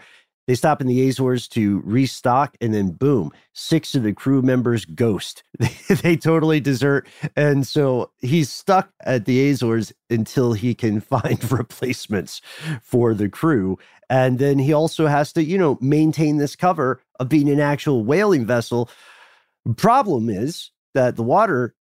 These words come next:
he's traversing has been kind of fished out. It's been kind of depleted. They're not gonna make much money back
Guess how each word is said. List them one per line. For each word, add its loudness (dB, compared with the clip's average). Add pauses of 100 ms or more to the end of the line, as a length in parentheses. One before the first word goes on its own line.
(220)
he's -2 (200)
traversing 0 (600)
has 0
been -2
kind -2
of -2
fished -4
out. 0
It's -10
been -6
kind -2
of 0
depleted. -6 (340)
They're 2
not 0
gonna 0
make 0 (320)
much -2
money 0
back -4